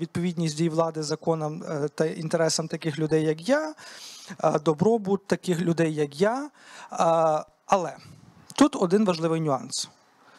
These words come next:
Українське суспільство, воно зазвичай доволі песимістичне.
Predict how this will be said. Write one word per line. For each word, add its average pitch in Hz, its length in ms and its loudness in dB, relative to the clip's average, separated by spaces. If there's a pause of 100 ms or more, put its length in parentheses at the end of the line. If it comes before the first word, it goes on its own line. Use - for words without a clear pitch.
(160)
Українське 247 560 0
суспільство, 214 720 0 (460)
воно 233 480 4
зазвичай 175 400 -4
доволі 175 300 -2
песимістичне. - 840 -4